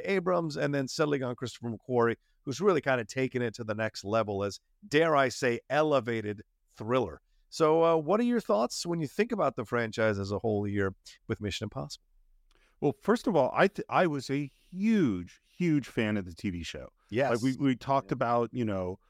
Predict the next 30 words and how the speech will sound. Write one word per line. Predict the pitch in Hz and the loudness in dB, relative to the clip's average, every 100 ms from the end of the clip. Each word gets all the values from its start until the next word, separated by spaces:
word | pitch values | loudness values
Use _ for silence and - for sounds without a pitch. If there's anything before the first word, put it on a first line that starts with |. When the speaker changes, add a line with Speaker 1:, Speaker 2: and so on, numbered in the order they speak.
| _ _ | _ _
Speaker 2:
the, | 104 104 117 | -2 -2 -4
the | 107 110 | -4 -2
rotation | 101 117 117 - 151 156 - 143 | 2 2 2 -2 -4 -2 0 -2
of | 117 107 | -2 -4
shows | - 123 120 107 | 0 2 2 0
that | 117 107 | 0 0
I | 107 | 0
watched, | 98 104 101 98 - - | 0 0 0 0 -6 -12
'cause | - 120 | -8 -6
you | 117 | -4
Speaker 1:
Mm. | |
Speaker 2:
watched | 131 131 - | -2 -2 -2
whatever | 123 117 113 | -2 0 0
was | 107 107 | -2 -2
on. | 196 175 120 | -2 0 0
So, | - 113 101 | 0 -2 -2
you | 85 | -6
know, | 73 - _ _ _ | -14 -20 _ _ _
Bonanza | 117 113 123 120 110 117 | -4 -2 0 0 0 0
and | 101 98 | 0 -2
Perry | 120 117 | 0 2
Mason | 110 104 101 - 104 104 - | 2 -2 -2 -4 -4 -4 -8
and | - 95 90 87 - | -8 -8 -8 -8 -6
obviously | 104 101 98 - 90 | -2 -2 -4 -6 -6
Star | - 143 | 2 2
Trek. | - 95 - _ _ - | 2 -2 -6 _ _ -2
But | 117 110 | 2 2
Speaker 1:
Yeah. | - _ _ _ _ 104 | -4 _ _ _ _ 0
Speaker 2:
Mission | 131 311 - | 2 2 4
Impossible | 220 - 147 196 - 92 78 | 0 0 -2 -2 -2 -6 -6